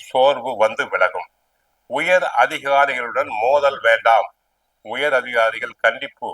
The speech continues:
காட்டினாலும் அதை பெருந்தன்மையாக எடுத்துக்கொள்ளுங்கள். செவ்வாய் ராகுவை பார்ப்பதால் வண்டி வாகனத்தில் செல்லும் போது கவனம் தேவை. வாகனத்தை மெதுவாக ஓட்ட வேண்டும். கூடுமான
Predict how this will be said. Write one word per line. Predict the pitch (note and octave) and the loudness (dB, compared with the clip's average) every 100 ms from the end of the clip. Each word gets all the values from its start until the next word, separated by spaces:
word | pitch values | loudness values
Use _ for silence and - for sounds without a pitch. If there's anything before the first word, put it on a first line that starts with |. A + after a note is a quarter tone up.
| - _ _ | -16 _ _
காட்டினாலும் | A#2 A#2 A#2+ G2+ G2 G#2 C3 - _ _ _ | 2 2 -2 -2 0 -2 -8 -14 _ _ _
அதை | A2+ A2 | 0 0
பெருந்தன்மையாக | - C#3 D#3+ D3+ C#3 B2+ A#2 A2+ C#3 | -2 -2 -2 -2 -2 2 4 4 2
எடுத்துக்கொள்ளுங்கள். | G#2 - A#2 G2 F2 - E2 _ _ _ _ _ | -4 -8 -8 -8 -8 -10 -12 _ _ _ _ _
செவ்வாய் | - C#3+ D3+ E3 C3 G#2 - _ G#2 | 0 0 2 4 6 4 0 _ -2
ராகுவை | A2 D3 E3+ D#3 D3 B2 | 4 4 4 0 -4 0
பார்ப்பதால் | A2 A2+ B2 A#2 A2 F2+ - _ _ _ _ _ | 2 2 2 4 4 2 -6 _ _ _ _ _
வண்டி | A2 D3+ E3+ E3 E3 | -2 0 -4 -12 -8
வாகனத்தில் | A#2 B2+ C3+ C#3 - C3+ - | 0 2 2 -2 -6 -14 -4
செல்லும் | A#2 A#2 A#2+ | -4 -2 -6
போது | G#2+ A#2 C3+ D3+ | -4 -6 -8 -6
கவனம் | A2 A2+ A#2 A#2+ - | 0 2 2 -2 -4
தேவை. | G#2 G2+ G2 F#2+ - _ _ _ _ _ | -2 0 -2 -4 -10 _ _ _ _ _
வாகனத்தை | G#2+ B2 B2+ A2 - B2 G2 | 4 4 2 -2 -2 -6 -4
மெதுவாக | G#2 A#2+ A#2 A2+ B2+ | -4 0 2 4 2
ஓட்ட | G#2 G#2 A2+ | -2 -2 -2
வேண்டும். | G2+ F#2 F2 F2 _ _ _ _ _ _ _ | -4 -4 -8 -12 _ _ _ _ _ _ _
கூடுமான | - F#3+ F#3 D#3 D3 | -2 0 2 4 4